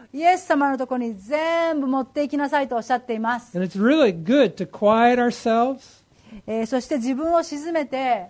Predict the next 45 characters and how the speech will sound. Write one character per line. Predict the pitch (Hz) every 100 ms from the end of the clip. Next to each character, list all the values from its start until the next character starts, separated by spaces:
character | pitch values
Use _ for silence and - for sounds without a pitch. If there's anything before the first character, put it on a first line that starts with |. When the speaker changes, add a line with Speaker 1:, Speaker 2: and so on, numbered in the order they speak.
| _
Speaker 2:
stay | - - 214 226
clear-minded | 226 - 233 262 247 226 226 247
about | 226 196 190 175
God's | 190 185 165
word, | 175 180 202 277 285 _
Speaker 1:
そ | 269
し | 262
て | 277
神 | 330 349 330
様 | 294 269
の | 254 285 285 294 240
お | 254
御 | 254
言 | 262 262 269
葉 | 262
を | 254
し | - -
っ |
か | - 349
り |
と | 277
考 | 254 247 269
え | 262
て、 | 247 240 240 190 202 -
Speaker 2:
and | 196
ask | 202 220 -
the | 220
Lord, | 233 208
"Lord, | 208 247 269 214
what | 214 262 269 220
do | 226
you | 240 247 247
think | 233 - 220 202 190 -
about | - 160 180 175
this | - 175 -
person | - 185 - 170 170
or | 175 170
about | 165 165 165
this | 170
situation?" | - - 165 - 160 160 156 -
Speaker 1:
そ | 277
し | 262
て | 294
ま | 269
た、 | - 285 254